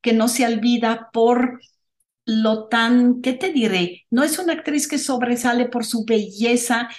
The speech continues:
ni por sus rasgos, ni por su elegancia, sino por su humanismo. Es una mujer con la que nos podemos identificar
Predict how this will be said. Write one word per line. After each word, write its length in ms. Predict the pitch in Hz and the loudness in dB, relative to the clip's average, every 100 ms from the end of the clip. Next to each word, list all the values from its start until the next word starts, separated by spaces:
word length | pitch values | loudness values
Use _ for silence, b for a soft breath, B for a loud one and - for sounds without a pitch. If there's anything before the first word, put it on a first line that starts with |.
| - | -2
ni 240 | 220 214 214 | 2 2 0
por 180 | 208 | -6
sus 300 | - 208 190 | -6 -8 -8
rasgos, 720 | 185 208 220 220 - 220 226 220 | -4 0 0 -2 -4 -4 0 0
ni 140 | 208 | -2
por 220 | - 202 | -4 -8
su 140 | - 208 | -6 -4
elegancia, 880 | 190 185 220 240 233 240 - 214 B B B | -4 -2 0 2 4 4 2 0 B B B
sino 480 | - 254 233 226 233 | 0 2 4 2 0
por 180 | 226 220 | -2 -2
su 180 | - 220 | 0 6
humanismo. 840 | 220 214 220 233 240 226 175 - | 6 8 8 8 6 6 2 -2
Es 200 | 220 226 | -4 -2
una 140 | 285 277 | 2 2
mujer 340 | 254 254 254 | 2 0 -4
con 160 | 240 214 | -2 -2
la 140 | 202 | -2
que 100 | - | -2
nos 200 | 220 202 | -2 -2
podemos 420 | - 202 214 226 240 | -6 -4 -2 0 -2
identificar 800 | 196 202 196 - 214 202 202 | -4 -8 -8 -10 -6 -6 -6